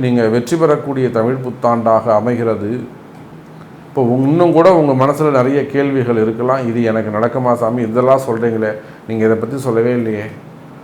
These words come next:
என்னை பத்தி கொஞ்சம் சொல்லுங்க" அப்படிங்கிற மாதிரி கேள்விகள் உங்களுக்குள்ள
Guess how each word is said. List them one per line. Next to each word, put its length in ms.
என்னை 140
பத்தி 220
கொஞ்சம் 300
சொல்லுங்க" 300
அப்படிங்கிற 400
மாதிரி 360
கேள்விகள் 480
உங்களுக்குள்ள 400